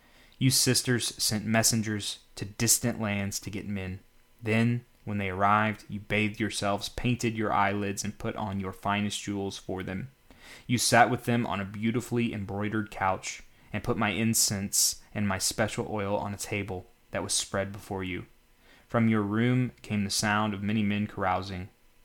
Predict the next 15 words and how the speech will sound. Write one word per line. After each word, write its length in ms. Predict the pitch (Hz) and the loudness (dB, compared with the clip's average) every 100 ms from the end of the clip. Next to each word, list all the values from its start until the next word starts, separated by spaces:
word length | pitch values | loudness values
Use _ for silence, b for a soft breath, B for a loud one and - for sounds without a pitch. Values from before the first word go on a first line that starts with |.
| - | -12
They 120 | 101 | -10
were 140 | 92 | -8
lustful 440 | 95 110 - - 104 | 0 2 2 0 0
men 360 | 101 98 101 - - | 0 -2 -6 -10 -10
and 120 | 104 | -6
drunkards 520 | 107 110 110 95 98 | 0 2 2 -4 -4
from 160 | - 104 | -2 -2
the 60 | |
wilderness, 560 | 101 98 95 95 - - b b b | -2 -4 -6 -4 -6 -8 b b b
who 100 | 113 | -2
put 200 | 120 - | -2 0
bracelets 580 | - 113 - 110 101 - | 2 4 2 -2 -6 -4
on 200 | 113 107 | 0 0
your 180 | 104 98 | 0 -2
wrist 500 | 101 101 - - | -4 -2 -2 -2